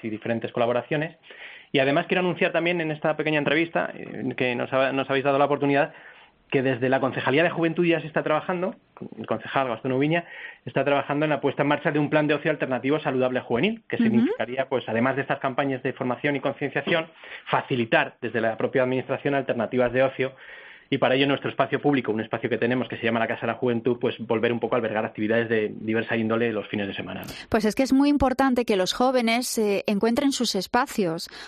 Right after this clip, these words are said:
Speaker 2: porque muchas veces, eh, si no tenemos unas casas grandes,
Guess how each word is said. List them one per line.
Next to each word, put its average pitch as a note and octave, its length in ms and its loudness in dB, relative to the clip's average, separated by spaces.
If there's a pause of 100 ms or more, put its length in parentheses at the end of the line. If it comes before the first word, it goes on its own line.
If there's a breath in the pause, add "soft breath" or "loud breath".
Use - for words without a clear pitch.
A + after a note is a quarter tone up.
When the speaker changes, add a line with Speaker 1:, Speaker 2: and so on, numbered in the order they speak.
(120)
Speaker 2:
porque G3+ 180 2
muchas A#3 340 2
veces, C4 520 0
eh, F#3 340 2
si F#3+ 260 -2
no G3 120 2
tenemos D4 300 2
unas B3 220 2
casas A3+ 500 0
grandes, G#3 760 2